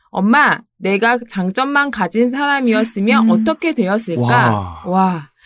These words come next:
Speaker 1: 그 말을 듣는데 마음이 먹먹해지더라고요. 아이 마음은 모든 걸 다 잘하고 싶은데 현실에서는 그러지 못하니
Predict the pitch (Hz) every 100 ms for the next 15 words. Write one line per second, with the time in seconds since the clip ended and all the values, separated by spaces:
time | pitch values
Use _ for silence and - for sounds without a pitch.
0 | - - - 233 302 311 294 202 202 202
1 | 240 226 175 180 202 240 277 190 180 214
2 | 247 320 294 180 240 262 247 226 170 160
3 | 190 180 - _ _ _ - 175 196 233
4 | 196 180 196 220 226 180 180 226 226 220
5 | 240 254 - 247 254 208 180 185 190 185
6 | - 190 170 156 147 156 _ _ _ 254
7 | 240 254 247 226 226 208 202 202 202 196
8 | 185 190 202 190 160 - 190 185 226 285